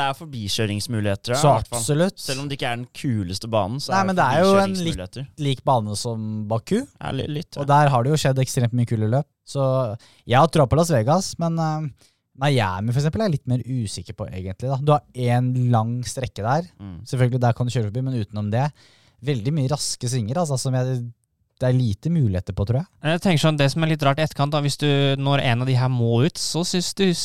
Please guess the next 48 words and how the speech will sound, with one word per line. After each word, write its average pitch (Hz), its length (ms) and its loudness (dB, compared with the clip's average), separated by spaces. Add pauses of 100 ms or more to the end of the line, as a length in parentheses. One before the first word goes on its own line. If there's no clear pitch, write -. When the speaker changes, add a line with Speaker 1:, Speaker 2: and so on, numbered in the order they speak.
(120)
Speaker 3:
man 120 220 2
jo 123 140 4
over 117 320 4
at - 260 -6
Imola 110 400 4
nettopp 113 320 0
har 110 160 0
fått - 160 -6
ny 107 140 2 (260)
tre-fire-årskontrakt. 117 920 0
Speaker 2:
Ja, 127 80 2
det 127 260 2
er 143 160 4
helt 117 140 0
Speaker 3:
Det 127 80 0
er 170 100 0
en 202 80 -4
Speaker 2:
enig. 160 80 0
Speaker 3:
bane 110 320 0
som 123 100 -8
du 131 60 0
like 127 240 2
greit 110 180 2
kunne 120 220 0
kicka 113 400 -4
ut. - 240 -10 (480)
Speaker 1:
Ja, 107 60 -8
det 127 100 2
er 143 160 -2
det 117 80 -4
ingen 107 240 -8
som 107 240 -6 (260)
skjønner 98 460 -2
seg 104 160 0
så 110 240 0
Speaker 3:
Nei, 139 140 4
Speaker 1:
veldig - 100 2
Speaker 3:
det, 160 240 4
Speaker 1:
på. 156 320 4
Speaker 3:
nei, 156 140 0
den 151 240 2
forstår 123 320 0
jeg 101 80 -2
ikke. 131 100 -2
Speaker 1:
Den, 127 280 -2
den 139 200 4
er 180 60 -4
helt 143 500 -6